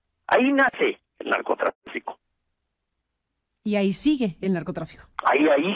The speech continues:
Speaker 1: sigue, por supuesto.
Speaker 2: ¿Es el corazón del narco en México? ¿Es?
Speaker 1: Sí.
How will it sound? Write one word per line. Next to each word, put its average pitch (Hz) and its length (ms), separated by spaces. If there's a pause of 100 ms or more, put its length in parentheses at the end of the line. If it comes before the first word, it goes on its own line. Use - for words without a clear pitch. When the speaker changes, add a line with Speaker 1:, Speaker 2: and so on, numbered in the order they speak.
Speaker 1:
sigue, 262 260
por - 220
supuesto. - 420 (540)
Speaker 2:
¿Es 196 100
el 247 160
corazón 214 560 (300)
del 190 180
narco 208 240
en 208 60
México? 220 420
¿Es? 220 140
Speaker 1:
Sí. 262 180